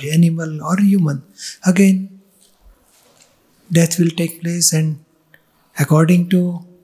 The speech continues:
past causes, he will take new birth. So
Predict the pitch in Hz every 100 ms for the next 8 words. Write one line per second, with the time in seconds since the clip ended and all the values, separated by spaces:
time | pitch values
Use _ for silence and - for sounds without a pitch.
0 | _ - 165 165 - 165 160 165 165 -
1 | - _ 170 160 - 165 196 196 151 139
2 | 131 - - - _ _ _ _ _ -
3 | - - - 165